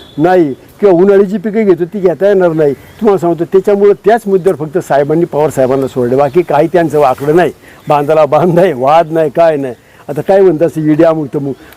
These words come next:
पण तुम्हाला सांगतो ईडी विडी काही नाही. ईडी वगैरे काय असतं तर कधीच प-, विरोधकांनी लगेच समोर ते लगेच जाहिरात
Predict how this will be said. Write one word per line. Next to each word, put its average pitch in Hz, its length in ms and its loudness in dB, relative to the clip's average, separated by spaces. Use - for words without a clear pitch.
पण 185 100 2
तुम्हाला 190 260 0
सांगतो 156 260 -4
ईडी 156 260 0
विडी 175 160 0
काही 151 280 0
नाही. 135 320 0
ईडी 160 160 2
वगैरे 175 260 0
काय 185 140 2
असतं 175 220 0
तर 170 200 -2
कधीच 185 260 0
प-, 175 180 0
विरोधकांनी 160 680 0
लगेच 170 240 2
समोर 151 220 -2
ते 156 180 -4
लगेच 170 200 2
जाहिरात 190 260 2